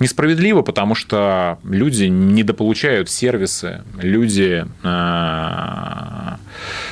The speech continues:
почему-то, э,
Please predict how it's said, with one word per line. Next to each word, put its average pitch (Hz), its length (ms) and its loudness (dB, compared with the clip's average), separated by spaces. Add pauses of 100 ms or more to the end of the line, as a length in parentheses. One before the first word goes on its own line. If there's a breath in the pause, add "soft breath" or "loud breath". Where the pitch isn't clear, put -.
(160 loud breath)
почему-то, 107 880 0 (140)
э, 85 920 -2